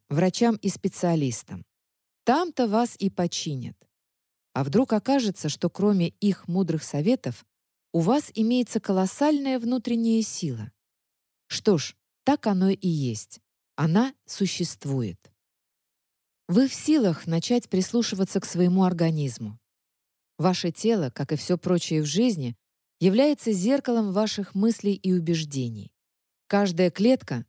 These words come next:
отзывается на каждую мысль, которую вы думаете, и каждое слово, которое произносите. А потому устойчивые паттерны мышления и убеждений способны задавать телесное поведение и шаблоны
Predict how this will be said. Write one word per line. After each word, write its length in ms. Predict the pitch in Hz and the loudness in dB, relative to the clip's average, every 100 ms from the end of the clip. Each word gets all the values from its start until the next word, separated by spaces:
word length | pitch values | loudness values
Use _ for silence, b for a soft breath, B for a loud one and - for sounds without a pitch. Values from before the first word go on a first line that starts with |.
| - | -2
отзывается 680 | 175 151 208 254 247 - | -2 2 2 4 2 0
на 140 | 208 208 | 0 0
каждую 460 | 226 220 180 202 | 0 0 0 0
мысль, 340 | 202 214 - 165 | 2 2 0 -2
которую 500 | 175 - 185 180 165 | -2 0 2 4 2
вы 160 | 160 | 0
думаете, 760 | 156 226 254 165 127 - - - _ _ - | 0 0 2 0 -2 -8 -12 -14 _ _ -2
и 80 | |
каждое 480 | 185 208 202 165 170 | 2 4 2 2 0
слово, 520 | 165 190 220 254 147 - | 0 0 2 2 0 -4
которое 440 | 147 - 214 202 | -2 2 2 2
произносите. 920 | 196 196 202 175 170 139 113 - - - _ _ _ _ | 2 2 2 2 0 0 -6 -14 -16 -20 _ _ _ _
А 100 | 185 | -2
потому 580 | 185 180 175 175 233 247 - | 2 2 4 4 6 4 2
устойчивые 760 | 185 175 - 220 - 190 185 185 | -2 0 4 4 4 2 4 2
паттерны 580 | - 185 - 170 156 160 | 2 0 2 0 2 2
мышления 640 | 160 - 180 175 165 151 | 2 0 0 2 2 2
и 140 | - 156 | 2 0
убеждений 800 | 139 147 139 160 247 180 113 - _ _ | 2 0 0 4 4 4 -2 -8 _ _
способны 580 | - - 196 285 214 233 | -4 0 2 2 2 2
задавать 500 | 208 185 202 214 214 | 2 2 2 2 0
телесное 560 | - 196 202 - 190 180 | 0 2 2 2 0 2
поведение 680 | 175 170 160 185 180 165 | 2 0 2 4 4 2
и 120 | - 151 | 2 0
шаблоны 720 | - 147 160 226 233 131 | 0 0 2 4 4 2